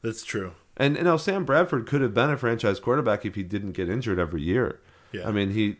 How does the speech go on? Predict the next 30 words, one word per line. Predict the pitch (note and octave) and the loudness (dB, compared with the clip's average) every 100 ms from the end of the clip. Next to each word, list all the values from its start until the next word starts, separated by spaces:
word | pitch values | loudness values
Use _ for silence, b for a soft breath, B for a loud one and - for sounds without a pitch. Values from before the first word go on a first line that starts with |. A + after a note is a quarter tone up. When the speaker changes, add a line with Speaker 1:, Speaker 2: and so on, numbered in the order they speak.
| - | -4
Speaker 2:
he | A#2 | 2
has | A2 G#2+ | 4 4
all | G#2+ G#2+ | 4 2
the, | G2 - | 0 -6
the, | - G2+ F#2+ F2 - - | -4 2 2 2 -2 -12
the | - | -10
stats | F#2 - F#2 G#2+ - | -8 -4 -2 -2 -2
and, | F#2+ F2 F2 | -4 -4 -4
and, | F2 E2+ - | -6 -6 -6
and, | F2 D#2+ | -6 -4
uh, | F2 D#2+ D2+ | -2 -2 -2
pedigrees | G#2 G#2+ G2 F#2+ F#2+ | -2 0 0 -2 -4
that | - | -4
you | F#2 | -2
would | E2+ | 0
want. | F#2+ A#2+ G#2 G2 - B B B B B B B B | 0 2 2 0 -6 B B B B B B B B
It's | C3+ | 2
unfortunate. | D#3 D3 C3+ A#2+ G#2+ F2+ F2+ - | 4 4 4 2 2 -2 -2 -2
Speaker 1:
They | |
don't | D#3 G#3 | 0 0
really | F#3+ | 2
have | D3 D#3 D3+ | 4 4 4
the | B2+ | 2
wide | A2 A#2+ A#2+ | 2 2 0
receiving | A2 B2+ A#2+ G#2+ | -2 -4 -4 -6
core | - A2 | -4 -2
that | G#2 G2 | -2 -6
they | G2 | -8
did | F#2+ G#2+ G#2 | -8 -6 -6
before. | G2 F#2 A2 G#2 | -8 -10 -6 -6